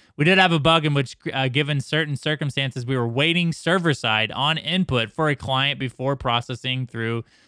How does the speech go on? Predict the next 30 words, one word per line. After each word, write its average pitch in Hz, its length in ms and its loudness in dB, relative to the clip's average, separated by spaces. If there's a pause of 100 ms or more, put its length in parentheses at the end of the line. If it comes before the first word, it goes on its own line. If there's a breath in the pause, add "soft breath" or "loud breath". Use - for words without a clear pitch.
(140 soft breath)
to 143 160 0
outcomes, 123 600 0
combined 147 340 2
with 180 140 2
an 147 100 0
inten-, 127 480 -2
un-, 151 300 -2
intentional 156 580 0
weapon 156 320 2
effect 113 420 0
that 117 120 -4
was 117 200 -2
occur-, 120 240 -8 (120)
allows 127 600 0 (300 soft breath)
for 135 100 -2
brief 143 420 2
invulnerability. 143 1200 2 (320 soft breath)
This 147 140 0
created 160 300 4
a 139 40 2
situation 139 440 -2
where 127 80 -2
players 143 340 0
could 135 140 -2
delay 131 400 0
the 135 100 -2
communication 127 600 -4
between 123 280 -6
the 131 60 -2
server, 117 560 0